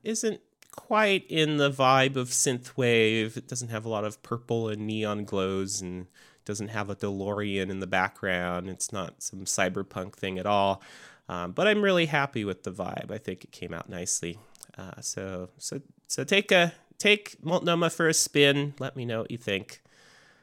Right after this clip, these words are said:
That would be awesome. Um,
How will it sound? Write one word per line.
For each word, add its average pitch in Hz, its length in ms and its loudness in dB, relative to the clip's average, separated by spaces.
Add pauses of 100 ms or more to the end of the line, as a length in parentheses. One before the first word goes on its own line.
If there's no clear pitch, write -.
(180)
That 98 140 -12
would 95 100 -12
be 98 140 -8
awesome. 95 420 -6 (1700)
Um, 95 380 -14